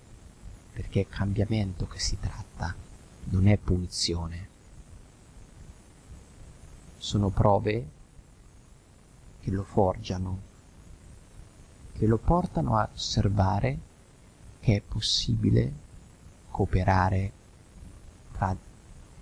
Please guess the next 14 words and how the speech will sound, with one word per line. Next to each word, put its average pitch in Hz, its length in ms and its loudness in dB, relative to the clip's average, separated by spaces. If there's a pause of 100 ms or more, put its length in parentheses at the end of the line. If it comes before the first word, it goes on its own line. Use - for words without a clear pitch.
(260)
anime. 98 680 -4 (3500)
Ci - 140 -4
sono 107 380 4
tante 135 400 2
razze 95 600 2 (1000)
e - 180 -14
tanti 101 420 0
credi 92 520 0 (1300)
in 98 100 -6
questa - 340 0
sfera 92 520 -2 (800)
che - 120 -8
io 92 200 0
osservo 92 640 0